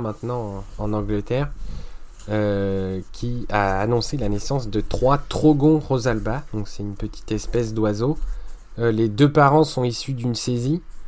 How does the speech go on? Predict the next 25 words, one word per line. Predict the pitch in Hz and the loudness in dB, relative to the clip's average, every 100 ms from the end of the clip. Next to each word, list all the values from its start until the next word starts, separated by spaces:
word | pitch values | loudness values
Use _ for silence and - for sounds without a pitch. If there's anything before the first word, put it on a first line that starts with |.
| - - - - - | -8 -10 -10 -10 -2
et, | 120 143 139 | 2 2 2
euh, | 107 107 | 0 -2
le | 107 113 | 0 2
zoo | 139 | 0
de | 143 | 0
Chester | 127 - 156 151 | -4 0 4 4
est | 120 | 2
le | 107 | -2
seul | 107 - - 160 143 | -4 -6 4 6 6
zoo | 131 131 147 - | 2 2 0 0
au | 120 | -2
monde | 127 143 151 139 | 0 0 0 -2
à | - 110 | -4 -2
reproduire | 120 - 120 117 120 | -2 0 -2 -2 -4
cette | 117 104 | -6 -6
espèce, | 101 - 131 143 - - - | -8 -4 -6 -4 -8 -8 -8
donc | 98 - | -6 -6
qui | 104 | -6
vit, | 101 110 104 | -4 -2 -2
euh, | 92 92 | -2 -4
notamment | 101 104 104 110 | -4 -4 -2 -2
dans | 104 | -2
les | 92 | -4
forêts, | 95 110 107 110 | -4 -4 -2 -2
euh, | 101 | -4